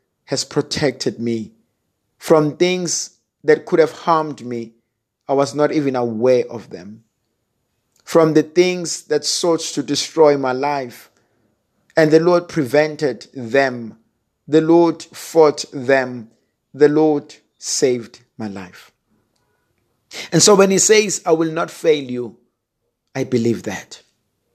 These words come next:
And so let's find comfort. Let's find consolation that the Lord is truthful to his word. Yes, things may not be as perfect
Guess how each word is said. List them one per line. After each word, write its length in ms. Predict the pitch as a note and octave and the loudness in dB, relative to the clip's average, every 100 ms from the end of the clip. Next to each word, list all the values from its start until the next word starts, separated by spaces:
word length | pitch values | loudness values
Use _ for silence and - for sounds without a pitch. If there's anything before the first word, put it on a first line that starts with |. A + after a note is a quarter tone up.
| _ _ _ _ _ _ _ _ - | _ _ _ _ _ _ _ _ 0
And 160 | F3 F3 | 2 6
so 580 | A#3 A3 G3 G3+ - - | 6 6 4 0 -10 -4
let's 220 | F#3 G3+ | -4 -4
find 380 | - G#3+ G#3+ F3+ | -6 -4 -4 -6
comfort. 680 | - G#3+ G#3 - G3 - - _ _ _ _ _ _ _ _ _ _ - | -8 -8 -10 -16 -18 -20 -20 _ _ _ _ _ _ _ _ _ _ 0
Let's 200 | F#3 - | 0 0
find 360 | - F#3+ F#3 | 0 0 0
consolation 920 | - F3+ E3 D#3+ F3+ F3 - - - _ _ _ _ _ _ _ _ _ _ _ _ _ _ - | -6 -8 -4 -2 -2 -4 -8 -12 -18 _ _ _ _ _ _ _ _ _ _ _ _ _ _ 0
that 180 | F3 | 2
the 100 | F#3 | 4
Lord 460 | G3+ A3 G#3+ G#3 - _ _ _ - | 6 8 6 2 -8 _ _ _ -10
is 180 | F3 - | -8 -6
truthful 520 | - A3 A3 - D3+ | -2 0 0 -2 -6
to 160 | C3+ D#3 | -4 -6
his 240 | C#3 A#2+ | -6 -8
word. 480 | B2 C#3 A2 - - _ _ _ _ _ _ _ _ _ _ _ _ - | -4 -4 -4 -10 -20 _ _ _ _ _ _ _ _ _ _ _ _ 2
Yes, 420 | F#3+ G3 D#3+ - | 6 8 6 2
things 420 | - A3 A3+ D#3+ | 4 2 2 -4
may 140 | F#3 | -4
not 260 | F3+ F#3 G3 | -2 -2 -2
be 240 | F#3 F3+ F#3 | -6 -4 2
as 200 | E3 - | 2 2
perfect 600 | - G3 F#3 - F3+ | -2 -2 0 0 -2